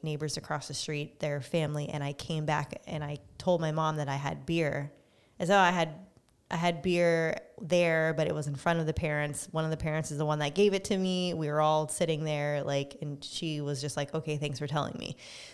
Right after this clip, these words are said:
So even if I would sneak out and I would drink in high school and I came back,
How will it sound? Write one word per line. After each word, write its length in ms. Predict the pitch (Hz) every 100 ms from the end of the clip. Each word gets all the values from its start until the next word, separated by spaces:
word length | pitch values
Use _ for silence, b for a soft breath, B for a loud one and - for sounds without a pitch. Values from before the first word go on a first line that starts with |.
| -
So 60 | 233
even 240 | 262 285
if 160 | 285 208
I 140 | 175
would 200 | 175 175
sneak 320 | - 190 185
out 220 | 165 165
and 100 | 170
I 100 | 160
would 320 | 156 156 143 143
drink 440 | 147 156 202 220
in 120 | 185
high 220 | 165 165 170
school 360 | - 240 247
and 120 | 180
I 100 | 165
came 360 | 160 - 190 196
back, 380 | 165 143 196